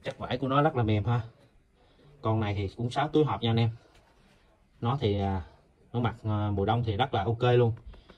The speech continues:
Hiện đang giờ đang mùa đông thì rất là lạnh ha. Anh em mình chơi mấy con Botlin thì rất là đẹp ha.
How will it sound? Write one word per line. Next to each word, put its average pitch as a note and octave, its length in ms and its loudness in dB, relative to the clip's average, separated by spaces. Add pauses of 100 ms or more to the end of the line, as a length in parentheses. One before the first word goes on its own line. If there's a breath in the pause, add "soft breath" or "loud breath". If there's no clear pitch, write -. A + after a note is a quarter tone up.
Hiện G2+ 180 -6
đang A2+ 180 4
giờ G#2 120 2
đang A2+ 160 2
mùa G2+ 120 2
đông A2+ 180 2
thì G2 160 0
rất B2+ 180 -2
là G2 300 -2
lạnh F#2 180 -4
ha. A#2 200 0 (140)
Anh A2+ 120 -4
em A2 120 0
mình F#2+ 140 -2
chơi A2 160 0
mấy B2+ 100 0
con A2+ 160 -2
Botlin A#2 340 0
thì F#2 220 -6
rất A2+ 180 -4
là A2 60 -6
đẹp F#2+ 220 -4
ha. A2 160 0